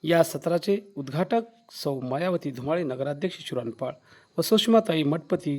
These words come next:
उपनगराध्यक्ष शिरानपाळ. या साहित्य संमेलनाचे उद्घाटक ज्येष्ठ शिक्षणतज्ञ प्रभाकरराव कुलकर्णी सर,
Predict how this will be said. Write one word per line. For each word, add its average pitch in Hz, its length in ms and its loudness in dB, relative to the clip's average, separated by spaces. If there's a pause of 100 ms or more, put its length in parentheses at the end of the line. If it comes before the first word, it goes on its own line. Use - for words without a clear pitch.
(140)
उपनगराध्यक्ष 156 680 -2
शिरानपाळ. 123 520 -4 (1200)
या 208 240 10
साहित्य - 760 4
संमेलनाचे 214 640 4 (120)
उद्घाटक 208 540 0 (420)
ज्येष्ठ 208 320 6
शिक्षणतज्ञ 147 760 -4 (120)
प्रभाकरराव 196 600 2 (680)
कुलकर्णी 156 400 0
सर, - 180 -10